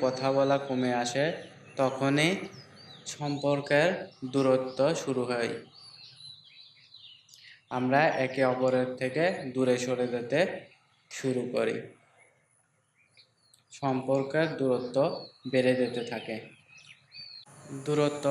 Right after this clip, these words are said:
বাড়তে বাড়তে এক সময় কথা বলাটাই একেবারেই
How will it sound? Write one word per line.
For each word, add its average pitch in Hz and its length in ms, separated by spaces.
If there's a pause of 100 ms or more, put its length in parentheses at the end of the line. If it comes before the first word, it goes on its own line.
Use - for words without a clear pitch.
(140)
বাড়তে 131 420
বাড়তে 143 300 (160)
এক 127 120
সময় 135 400 (720)
কথা 135 320
বলাটাই 135 460 (220)
একেবারেই 127 500